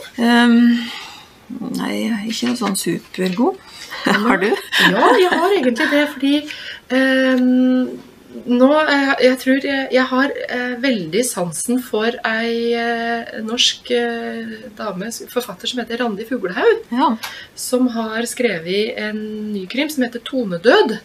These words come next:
Speaker 1: Ja.
Speaker 2: Og
Speaker 1: Fallesyke var den første.
Speaker 2: Ja.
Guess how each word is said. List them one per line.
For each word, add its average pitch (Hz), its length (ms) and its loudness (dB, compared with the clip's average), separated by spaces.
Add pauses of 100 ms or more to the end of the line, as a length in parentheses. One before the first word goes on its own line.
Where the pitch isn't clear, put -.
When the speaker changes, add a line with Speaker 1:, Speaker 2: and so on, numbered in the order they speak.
(140)
Speaker 1:
Ja. 220 180 -2 (640)
Speaker 2:
Og 233 500 -2
Speaker 1:
Fallesyke 185 720 2
var 214 160 2
den 214 100 0
første. 175 520 -2
Speaker 2:
Ja. 143 300 0